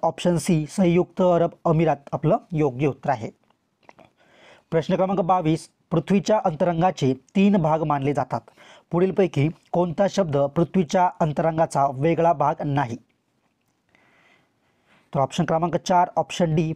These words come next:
प्रावरण आपलं बरोबर उत्तर आहे. प्रश्न क्रमांक तेवीस बघा, खालीलपैकी कोणत्या ॲप्लिकेशनवर महाराष्ट्रातील शेतकरी, शेती आणि पिकांची एकत्रित माहिती मिळणार आहे? तर बघा,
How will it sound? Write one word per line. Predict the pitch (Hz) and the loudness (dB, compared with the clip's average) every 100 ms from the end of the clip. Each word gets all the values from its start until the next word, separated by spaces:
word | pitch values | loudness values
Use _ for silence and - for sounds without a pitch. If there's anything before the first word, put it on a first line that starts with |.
| _ - | _ 0
प्रावरण | 160 165 175 165 151 | 2 2 2 0 0
आपलं | 143 180 - _ | 0 0 -2 _
बरोबर | 143 139 139 | -2 0 -2
उत्तर | 135 - | -2 -2
आहे. | 127 113 - _ _ _ _ _ _ _ _ _ _ - _ _ _ _ _ _ _ _ - | -4 -6 -16 _ _ _ _ _ _ _ _ _ _ -20 _ _ _ _ _ _ _ _ -4
प्रश्न | 156 190 | -2 -2
क्रमांक | 220 190 190 | -2 -2 -2
तेवीस | 202 185 190 | 0 0 2
बघा, | 185 147 139 - | 2 0 -2 -4
खालीलपैकी | 156 190 208 208 202 147 147 | -2 0 0 0 0 -2 -2
कोणत्या | - 185 170 - 202 196 - | 0 -2 -2 0 0 0 -2
ॲप्लिकेशनवर | 175 170 165 175 185 147 135 - - - 165 | -2 -2 -2 -2 0 -2 -4 -8 -20 -8 0
महाराष्ट्रातील | 165 170 170 - 175 170 165 | 2 2 0 -2 -2 0 -2
शेतकरी, | - 175 - 165 160 | -2 -4 -2 -2 -2
शेती | - 180 - 139 | -2 -2 0 0
आणि | 165 175 175 | 0 0 0
पिकांची | 175 170 160 - 170 - - - - 190 | -2 -2 -4 0 0 -2 -8 -20 -6 -4
एकत्रित | 170 185 - 196 | -2 -2 0 0
माहिती | 170 147 170 160 | 0 0 -2 0
मिळणार | 143 147 147 | 0 0 0
आहे? | 113 123 _ _ _ _ _ _ _ _ _ _ _ _ _ _ _ _ _ _ 151 | -2 -10 _ _ _ _ _ _ _ _ _ _ _ _ _ _ _ _ _ _ -4
तर | |
बघा, | 131 147 | -2 -2